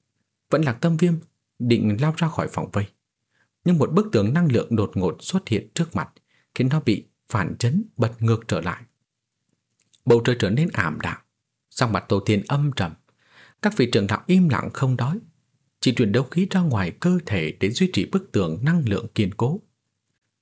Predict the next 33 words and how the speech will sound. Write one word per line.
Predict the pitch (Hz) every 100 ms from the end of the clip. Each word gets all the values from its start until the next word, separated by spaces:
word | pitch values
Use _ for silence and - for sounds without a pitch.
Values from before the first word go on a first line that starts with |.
| -
Trong | 104 92 90
trận | 98
đại | 92 92
chiến | - 135 180
liên | 123 107 107
quan | 113 113 - 135
đến | 151
sự | 120 -
tồn | 120 107
vong | 110 185 185
của | -
nội | 82 90 87
viện, | 92 - _ _ _ _ _ _ -
công | 107
lao | 104
của | - 92 -
Tiêu | 104
Viêm | 113 101
là | 95
lớn | 80 95 123
nhất. | 170 214 - _ _ _ _ -
Nếu | 101 101 107
không | 110 -
có | 98
hắn | 120 135
đánh | 139 214 208
bại | 123 - _ _
hai | - 196
gã | 196
đấu | 143 190
hoàng | 131 117 117
cương | 139 120
giả, | 101 -